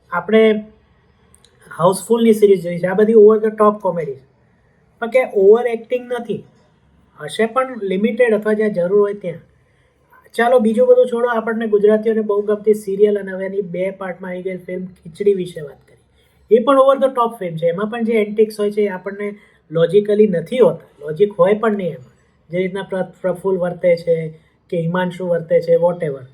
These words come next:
પણ એમાં ઓવર એક્ટિંગ નથી હોતી. આ ફિલ્મમાં ઓવર એક્ટિંગનો ખજાનો છે. હું કયા એક્ટરનું નામ લઉં ને કયાની ના લઉં, કારણ કે ફિલ્મના એક્ટર્સ કોણ છે તમને ખબર છે. હીરોથી માંડીને,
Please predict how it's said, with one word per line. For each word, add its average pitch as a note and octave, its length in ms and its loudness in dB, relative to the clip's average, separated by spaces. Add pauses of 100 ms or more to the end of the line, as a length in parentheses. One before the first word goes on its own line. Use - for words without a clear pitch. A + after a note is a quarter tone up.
(540)
પણ B3 260 -2 (240)
એમાં F#3+ 360 -4
ઓવર G3 300 4
એક્ટિંગ A3+ 380 -2
નથી - 200 -10
હોતી. - 200 -20 (160)
આ B3 240 0 (140)
ફિલ્મમાં A3+ 720 0
ઓવર A3+ 460 0
એક્ટિંગનો G#3+ 640 -2 (120)
ખજાનો E3+ 500 0
છે. - 120 -10 (1160)
હું C4+ 340 0
કયા A#3+ 500 2
એક્ટરનું A#3 520 -2
નામ A3 220 2
લઉં G#3+ 260 2
ને A#3+ 80 -4
કયાની G#3+ 440 -2
ના E3 260 -2
લઉં, - 420 -12
કારણ F3+ 180 -10
કે A3 120 -2
ફિલ્મના G#3+ 360 0
એક્ટર્સ G#3 500 -4
કોણ G#3 240 0
છે G#3 160 -4
તમને G3 280 -10
ખબર E3+ 340 -8
છે. - 140 -20 (560)
હીરોથી A3+ 420 2
માંડીને, G3 840 -4